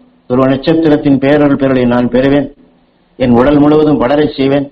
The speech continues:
என் உடல் உறுப்புகளை உருவாக்கிய அணுக்களுக்கு அந்த துருவ நட்சத்திரத்தின் பேரருள் பெருளை பெறுவேன் என்று இந்த பதிவை நாம் மீண்டும் மீண்டும் கூட்டிக் கொண்டே வந்தோம் என்றால் நமது உயிர் அதற்கு ஜீவன் கொடுத்து அதை உருவாக்கிவிடும். இல்லை என்றால் ஏற்கனவே பதிவானது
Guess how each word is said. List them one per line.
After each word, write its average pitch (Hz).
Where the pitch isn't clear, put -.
என் 117
உடல் 143
உறுப்புகளை 147
உருவாக்கிய 151
அணுக்களுக்கு 143
அந்த 127
துருவ 127
நட்சத்திரத்தின் 139
பேரருள் 143
பெருளை 131
பெறுவேன் 139
என்று 131
இந்த 131
பதிவை 147
நாம் 131
மீண்டும் 139
மீண்டும் 135
கூட்டிக் 147
கொண்டே 139
வந்தோம் 123
என்றால் 123
நமது 117
உயிர் 131
அதற்கு 147
ஜீவன் 151
கொடுத்து 139
அதை 123
உருவாக்கிவிடும். 131
இல்லை 143
என்றால் 135
ஏற்கனவே 143
பதிவானது 131